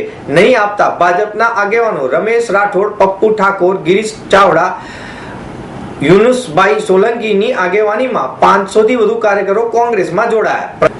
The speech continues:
પ્રદેશ કોંગ્રેસના પૂર્વ પ્રમુખ સિદ્ધાર્થભાઈ પટેલ, મ્યુનિસિપલ કોંગ્રેસના નેતા બદરુદ્દીન શેખ, સુરેન્દ્ર બક્ષી, કાળીદાસ સોલંકી,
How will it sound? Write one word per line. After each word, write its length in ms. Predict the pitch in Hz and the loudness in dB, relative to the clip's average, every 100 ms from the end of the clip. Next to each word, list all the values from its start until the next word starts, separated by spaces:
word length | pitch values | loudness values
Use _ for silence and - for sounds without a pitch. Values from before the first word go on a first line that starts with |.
| - | 2
પ્રદેશ 320 | 190 226 262 | 4 6 4
કોંગ્રેસના 520 | 233 226 226 220 233 233 | 2 2 0 0 -2 -2
પૂર્વ 240 | 233 226 247 | 0 0 0
પ્રમુખ 340 | 220 208 233 | 0 0 -2
સિદ્ધાર્થભાઈ 640 | - 185 - 190 196 190 214 | 0 0 4 2 2 0 0
પટેલ, 380 | 214 190 170 - - - - - | 0 0 -2 -4 -14 -18 -18 2
મ્યુનિસિપલ 440 | 175 220 - 247 | 4 4 4 2
કોંગ્રેસના 1300 | 254 220 214 214 233 233 - - - - - - 180 220 | 2 2 2 2 0 -2 -8 -16 -18 -18 -16 -6 2 4
નેતા 340 | 220 220 202 | 4 4 0
બદરુદ્દીન 520 | - 202 226 208 220 | 0 -2 -2 -2 -2
શેખ, 280 | 202 196 - | 2 0 0
સુરેન્દ્ર 420 | - 196 214 214 226 | 2 4 6 4 2
બક્ષી, 400 | 233 - - 135 - - - - - | -2 -4 -6 -8 -10 -16 -16 -16 -14
કાળીદાસ 580 | - 190 214 214 214 214 | 2 4 6 4 0 0
સોલંકી, 480 | 214 220 214 - - | 2 2 2 -4 -10